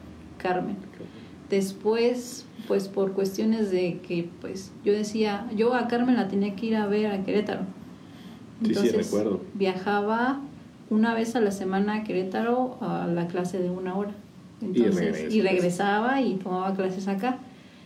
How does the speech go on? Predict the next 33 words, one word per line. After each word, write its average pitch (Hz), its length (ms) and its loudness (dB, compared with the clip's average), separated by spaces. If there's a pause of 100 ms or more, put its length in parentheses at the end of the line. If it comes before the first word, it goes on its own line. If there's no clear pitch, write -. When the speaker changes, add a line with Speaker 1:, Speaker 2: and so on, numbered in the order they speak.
(140)
Speaker 1:
Entonces, 202 960 0 (280)
eh, 196 380 0 (400)
por 214 140 6
esa 220 220 2
razón 254 480 4
yo 202 720 4 (320)
cambié 202 440 4
de 226 120 2
maestro 254 720 4 (100)
y 190 180 -2
ahora 196 280 4
en 240 80 6
San 240 240 2
Juan 262 360 2 (440)
ya 196 140 4
estaba 190 380 0
el 185 80 0
profesor 190 420 -2
Almanza 202 460 2 (680)
Speaker 2:
Mm, 101 200 -4
Speaker 1:
como 202 220 -2
Speaker 2:
cómo 180 60 -2
no. 180 60 0
Speaker 1:
maestro 185 500 -2
de - 160 -4 (680)
Speaker 2:
Jesús. - 440 -6 (160)
Speaker 1:
Jesús 196 300 0
Almanza. 185 400 -2 (640)
Speaker 2:
Ah, 92 160 -4
ese - 160 -14
profe, - 240 -10
cómo 95 180 -2
lo, 90 240 -2